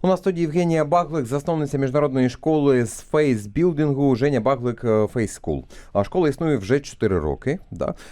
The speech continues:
І, мабуть, рік, скільки потратили ви для того, щоб, е, знайти певний комплекс вправ, для того, щоб їх організувати в якийсь там комплекс, і потім вже заснувати школу і викладати в цій школі? На підготовку пішло приблизно?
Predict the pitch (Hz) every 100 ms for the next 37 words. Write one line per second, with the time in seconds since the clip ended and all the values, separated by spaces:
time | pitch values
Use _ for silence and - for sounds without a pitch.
0 | - 117 117 113 120 160 - 120 113 190
1 | - - - 135 - - 107 - 92 82
2 | 110 151 95 92 117 104 - 90 - 90
3 | 85 82 78 76 73 - - - 85 80
4 | 110 - 120 110 92 87 82 - - 82
5 | - 110 92 87 90 80 78 - - -
6 | 113 120 90 82 82 107 92 82 95 -
7 | - 95 87 98 90 104 98 90 85 92
8 | 87 80 - 160 180 117 - - - 131
9 | 107 151 - 104 98 98 107 107 - -
10 | 170 107 113 151 95 - - - 69 -
11 | 69 57 - - - - - - 98 104
12 | 127 127 95 95 180 - 131 - - 120
13 | 156 - 92 87 160 175 170 165